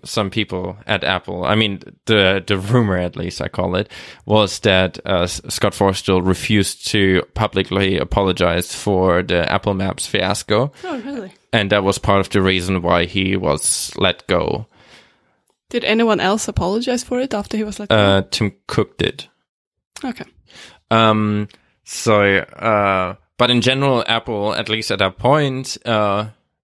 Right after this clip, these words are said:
Speaker 1: the, as a company, they were willing to take the hit, um, to, to push their own thing and not to give in to, to Google's demand for, for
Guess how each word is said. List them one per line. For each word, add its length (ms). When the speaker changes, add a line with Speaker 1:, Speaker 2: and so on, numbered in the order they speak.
Speaker 1:
the, 240
as 140
a 60
company, 460
they 140
were 240
willing 420
to 120
take 260
the 80
hit, 280
um, 640
to, 360
to 200
push 240
their 120
own 140
thing 360
and 120
not 160
to 80
give 220
in 120
to, 360
to 280
Google's 440
demand 500
for, 500
for 480